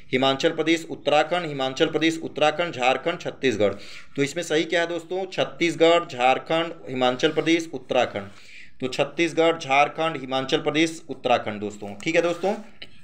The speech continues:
भारत के निम्नलिखित राज्यों को उनके भौगोलिक क्षेत्रों के घटते क्रम में व्यवस्थित कीजिए दोस्तों। राजस्थान, तमिलनाडु, महाराष्ट्र, कर्नाटक।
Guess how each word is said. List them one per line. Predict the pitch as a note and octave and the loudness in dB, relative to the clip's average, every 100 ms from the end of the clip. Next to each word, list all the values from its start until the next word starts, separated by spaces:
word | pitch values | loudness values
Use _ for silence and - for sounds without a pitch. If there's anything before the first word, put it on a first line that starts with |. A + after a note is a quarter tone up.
| - - - - - - - - - - | -16 -16 -16 -16 -16 -16 -14 -14 -14 -12
भारत | - D3+ F#3 F#3+ | 4 6 6 4
के | F#3+ | 0
निम्नलिखित | F3 E3+ G3+ | 0 -4 0
राज्यों | E3 D#3 D3+ F#3 | 6 6 4 -2
को | F3+ | 0
उनके | F3+ D#3+ D#3 | 0 0 2
भौगोलिक | D#3+ C#3 C#3 D#3+ | 4 6 6 6
क्षेत्रों | E3 D#3+ D#3 D#3+ | 4 0 0 -2
के | E3 | 2
घटते | C3+ C3+ E3 | 2 4 2
क्रम | D#3+ D3 | 4 4
में | D3+ | 4
व्यवस्थित | D3 C3 B2+ D3+ D3 | 2 4 4 0 -6
कीजिए | A#2 G#2+ | -4 0
दोस्तों। | G#2 G#2 G#2 G#2 | 0 0 -2 2
राजस्थान, | C3 C#3+ C#3 D3 D3 D3 | 4 4 0 0 0 0
तमिलनाडु, | B2 B2+ C#3+ C#3+ D3 D3+ | 0 2 4 4 4 2
महाराष्ट्र, | A#2 C3 C3+ D3 - | 4 6 6 4 2
कर्नाटक। | A#2 A#2 G#2+ A2 G2 - | -2 -2 -2 0 -2 -6